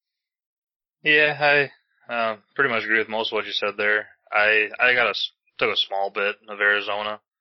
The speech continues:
earlier in the week at thirteen and a half, 'cause I just don't, I, I don't really believe in Baltimore, and, uh, when they go out and look as impressive and as they did last week and win by forty or whatever they did against Miami, it just, they seem like a team that's gonna be overconfident and come back and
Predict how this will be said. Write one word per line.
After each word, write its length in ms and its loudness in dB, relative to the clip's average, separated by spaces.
earlier 200 0
in 80 -2
the 60 -8
week 200 -2
at 80 0
thirteen 360 -4
and 120 -6
a 40 -8
half, 280 -2
'cause 100 -4
I 100 0
just 200 -6
don't, 280 -2
I, 420 -2
I 40 2
don't 180 0
really 160 -2
believe 320 -6
in 80 -16
Baltimore, 640 -4
and, 220 -6
uh, 200 4
when 140 -4
they 120 4
go 300 6
out 80 0
and 240 -14
look 240 -4
as 120 -6
impressive 560 -2
and 220 -14
as 120 -8
they 80 -4
did 160 -4
last 260 2
week 140 -4
and 100 -12
win 160 -8
by 180 -2
forty 300 -4
or 80 -4
whatever 220 -2
they 140 -4
did 100 0
against 320 -6
Miami, 520 -2
it 100 -6
just, 340 -8
they 100 2
seem 260 -2
like 120 -2
a 60 -4
team 280 -4
that's 180 -8
gonna 180 -8
be 220 -6
overconfident 800 -4
and 140 -20
come 160 -6
back 340 0
and 100 -10